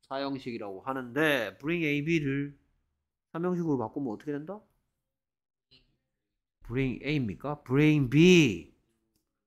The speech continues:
to A라고 그랬죠. B를 갖다 준다. 누구에게? A에게.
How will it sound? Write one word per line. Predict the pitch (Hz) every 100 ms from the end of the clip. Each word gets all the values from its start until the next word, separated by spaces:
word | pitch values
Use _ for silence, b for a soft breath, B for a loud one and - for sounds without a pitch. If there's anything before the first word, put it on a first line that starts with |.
| _ _
to | - 175 190 202 208 208 - _ -
A라고 | 127 117 101
그랬죠. | 92 - 92 76 73 78 95 _ _ _ _
B를 | 151 151 151
갖다 | 131 120 139
준다. | 135 120 113 127 120 110
누구에게? | 131 139 131 123 135 156 175 175 -
A에게. | 131 127 117 98